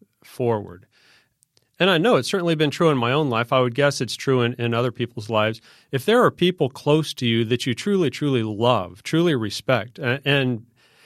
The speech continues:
people that you love more than you love yourself, then suddenly the things that they hold in opposition to you aren't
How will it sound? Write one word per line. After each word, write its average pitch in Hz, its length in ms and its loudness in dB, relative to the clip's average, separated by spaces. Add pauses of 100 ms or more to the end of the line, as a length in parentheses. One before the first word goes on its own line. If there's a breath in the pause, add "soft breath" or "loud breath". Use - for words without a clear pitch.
(480 soft breath)
people 226 300 2
that 180 260 0
you 143 120 -2
love 139 340 2
more 131 260 0
than 131 200 -2
you 120 160 0
love 117 380 0
yourself, 113 760 -4 (200)
then 143 240 0
suddenly 156 560 -2
the 120 160 -2
things 165 580 -2 (180)
that 120 300 -2
they 131 340 0
hold 156 420 -2
in 113 140 -2
opposition 135 640 -4
to 156 120 -10
you 165 300 -4 (1000)
aren't 208 260 2